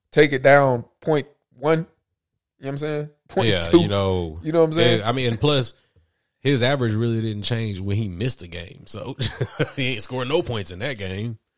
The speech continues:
Speaker 1: Yeah.
Speaker 2: But, uh,
Speaker 1: I don't think they, they would hold that against him.
Speaker 2: No, it counts,
Speaker 1: Yes, it
Speaker 2: 'cause it counts, um,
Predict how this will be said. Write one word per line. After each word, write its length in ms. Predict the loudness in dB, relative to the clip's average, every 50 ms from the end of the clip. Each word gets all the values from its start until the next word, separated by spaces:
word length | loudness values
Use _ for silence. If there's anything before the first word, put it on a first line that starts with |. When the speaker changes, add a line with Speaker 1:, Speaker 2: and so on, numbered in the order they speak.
| _ _ _ _ _
Speaker 1:
Yeah. 440 | -20 -12 -6 -4 -2 -2 -2 -4 -6 -12 _ _ _ _ -6
Speaker 2:
But, 220 | -2 0 0 2
uh, 140 | 2 2 2
Speaker 1:
I 40 | 2 0
don't 100 | 0 0 -2
think 140 | -4 -4 -2
they, 240 | -2 -2 -2 -2
they 200 | -8 -6 -4 -4
would 160 | -2 -2 -2 0
hold 220 | 0 -2 -2 -2
that 160 | -4 -4 -4 -4
against 380 | -6 -10 -10 -10 -10 -10 -12
him. 160 | -14 -16 -16 -16 _ _ _ _ _ _ _ _ _ _ _ _ _ _ -6
Speaker 2:
No, 120 | -2 2 2
it 140 | 4 2 2
counts, 280 | 2 0 0 0 -2 -4
Speaker 1:
Yes, 80 | -6 -8
it 40 | -2
Speaker 2:
'cause 180 | 0 2 2
it 120 | 2 0 0
counts, 360 | 0 0 0 -2 -4 -6 -6
um, 540 | -4 -2 0 0 -2 -2 -6 -8 -12 -18 -20